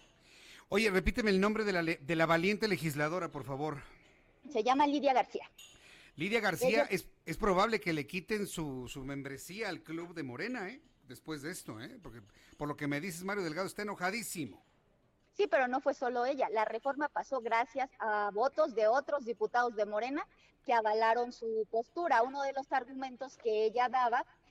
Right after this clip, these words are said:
Speaker 2: es que ella es de Hidalgo y entonces lo que explicaba, pues, es que hay recursos congelados, por ejemplo,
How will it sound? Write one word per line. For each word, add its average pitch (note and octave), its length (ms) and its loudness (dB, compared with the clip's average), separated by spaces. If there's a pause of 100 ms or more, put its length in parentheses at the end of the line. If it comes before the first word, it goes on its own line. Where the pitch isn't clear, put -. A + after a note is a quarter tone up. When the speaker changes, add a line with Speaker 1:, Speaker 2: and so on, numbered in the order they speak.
(140)
Speaker 2:
es A3 240 -2
que A#3+ 320 4
ella B3 180 2
es B3 60 -6
de C#4 80 2
Hidalgo C4 500 0
y A#3 140 -2
entonces A#3+ 540 -6
lo A#3 160 0
que A#3 100 -4
explicaba, A3+ 560 0
pues, G3 180 -6
es G#3 140 -8
que A3+ 80 -4
hay A3 100 0
recursos A#3+ 540 -10
congelados, A#3 560 0
por G3 160 -10
ejemplo, A#3+ 400 -6